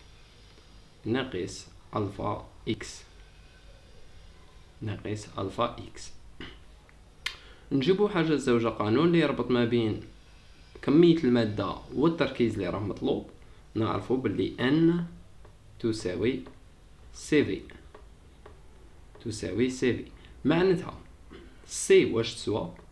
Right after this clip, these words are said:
تسوى ان قسمة في. معناتها لو كان نجي هنا عند ال ان تاع ا ونقسمها على في توتال،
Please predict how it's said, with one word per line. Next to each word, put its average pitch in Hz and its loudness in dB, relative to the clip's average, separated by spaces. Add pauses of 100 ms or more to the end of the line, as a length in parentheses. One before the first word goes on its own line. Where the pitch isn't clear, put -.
(480)
تسوى - -6
ان 147 0 (840)
قسمة 113 -4 (500)
في. 110 0 (680)
معناتها 147 -2
لو 214 -4
كان 226 0
نجي 151 2
هنا 127 2
عند 110 0
ال 104 -2
ان 127 0
تاع 117 -4 (100)
ا 165 -2 (200)
ونقسمها 160 0
على 127 0
في 107 0
توتال، 95 -6